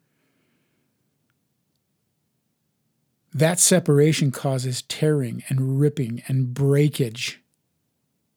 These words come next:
of your soul and your spirit. Because you are, you are merging yourself with another soul and spirit. And when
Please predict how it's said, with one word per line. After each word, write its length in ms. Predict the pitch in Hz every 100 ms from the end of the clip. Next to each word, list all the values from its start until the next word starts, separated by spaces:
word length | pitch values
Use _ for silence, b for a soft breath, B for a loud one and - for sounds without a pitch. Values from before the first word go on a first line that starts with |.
| _ -
of 120 | 135
your 120 | 139
soul 400 | 131 - 143 143
and 120 | 139 131
your 120 | 127
spirit. 580 | - - 127 117 - _ _ _ _ _ _ _ _ b b b b
Because 400 | 175 - 180 135
you 140 | 160 156
are, 200 | 151 - - B _
you 240 | 156 175
are 240 | 160 135 - _ _ _ _ _ _ _ _ _ _
merging 800 | - 143 160 180 202 139 131 110 - _ _ _ 143
yourself 560 | 139 - 143 135 -
with 180 | 135 120
another 400 | 127 131 143 139
soul 400 | 123 - 131 123
and 140 | 117
spirit. 580 | 113 - 120 117 - - _ _ _ _ _ b b b b -
And 180 | 156
when 280 | 143 156 147